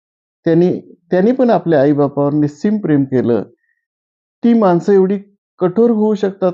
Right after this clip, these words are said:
काय, हा प्रश्नच मला पडला. "अरे, तू त्यांना समजावून सांगितलं नाहीस काय?"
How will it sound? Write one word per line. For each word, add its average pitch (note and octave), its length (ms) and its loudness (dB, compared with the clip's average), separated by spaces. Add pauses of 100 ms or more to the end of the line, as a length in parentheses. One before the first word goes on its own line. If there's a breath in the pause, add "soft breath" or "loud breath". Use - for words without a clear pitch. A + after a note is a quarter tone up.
काय, E3+ 280 -2 (840)
हा G#3+ 80 -2
प्रश्नच G3+ 520 -2
मला C3 160 0
पडला. F2 380 -4 (1120)
"अरे, D#3+ 540 2
तू G3 280 -8
त्यांना G#3+ 240 0
समजावून G#3 420 0
सांगितलं G3 440 0
नाहीस D3 260 0
काय?" G#3+ 260 0